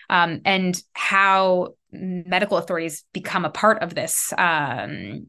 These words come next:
criminal legal system. So the D S M, um, has shifted its terminology over time from addiction to, um,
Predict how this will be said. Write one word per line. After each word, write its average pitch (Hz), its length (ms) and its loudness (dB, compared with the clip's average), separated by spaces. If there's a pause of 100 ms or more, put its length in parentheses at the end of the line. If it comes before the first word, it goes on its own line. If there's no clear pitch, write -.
criminal 180 340 0
legal 160 240 -2
system. 160 360 -6
So 165 500 0 (440)
the 202 80 0
D 220 220 2
S 226 180 2
M, 185 420 2 (160)
um, 165 520 -2
has 175 340 -4
shifted 240 380 2
its 190 140 0
terminology 185 540 0
over 165 140 -4
time 160 400 -2
from 196 240 -2
addiction 175 680 -2
to, 151 540 -4 (140)
um, 156 460 -2